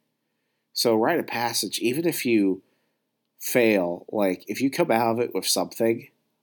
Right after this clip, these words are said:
like, the journey still mattered. That will benefit you in many ways. I looked back at that moment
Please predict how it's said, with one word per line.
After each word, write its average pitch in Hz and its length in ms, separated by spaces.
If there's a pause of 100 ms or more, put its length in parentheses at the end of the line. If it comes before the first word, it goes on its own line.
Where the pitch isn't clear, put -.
(140)
like, 120 160
the 107 100
journey 117 360
still 104 300
mattered. 87 440
That 110 200
will 135 140
benefit 104 600
you 98 400
in 85 120
many 95 240
ways. 82 340
I 107 120
looked 123 360
back 110 240
at 113 100
that - 180
moment 87 380